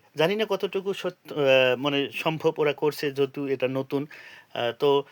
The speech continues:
সব মিলিয়ে যেটা নিয়ে আমি কথা বলার জন্য আসছি, যে এই ভিডিওটা যারা দেখবেন, অবশ্যই একটু শেয়ার করে দিবেন, যেন সকলের,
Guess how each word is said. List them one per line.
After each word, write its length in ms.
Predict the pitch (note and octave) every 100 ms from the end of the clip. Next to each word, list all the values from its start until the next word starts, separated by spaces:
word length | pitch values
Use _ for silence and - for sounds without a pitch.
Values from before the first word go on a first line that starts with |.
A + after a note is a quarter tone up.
| _
সব 300 | - - F#3
মিলিয়ে 460 | F#3 A#3 A#3 A#3+ A#3 C3+
যেটা 300 | D3+ F#3+ G3+
নিয়ে 180 | G3
আমি 160 | C3+ C#3
কথা 260 | - C3 C#3
বলার 220 | C3+ C3
জন্য 220 | B2+ C3
আসছি, 360 | B2 - G#3+ C#4 - - _ _
যে 460 | C#3 D3 D3 C#3 C#3
এই 180 | E3 G#3+
ভিডিওটা 400 | F#3 F#3+ G#3 G3
যারা 280 | C#3 C#3+ C#3+
দেখবেন, 500 | C#3+ C#3+ C3+ F3 B3 -
অবশ্যই 580 | C3+ F#3 G3+ - A3+ A#3 - - _
একটু 220 | D3+ -
শেয়ার 320 | F3+ - E3 F#3+
করে 180 | G#3
দিবেন, 240 | F#3+ F#3 G#3
যেন 200 | E3 E3
সকলের, 560 | - D#3 C#3+ E3+ C3+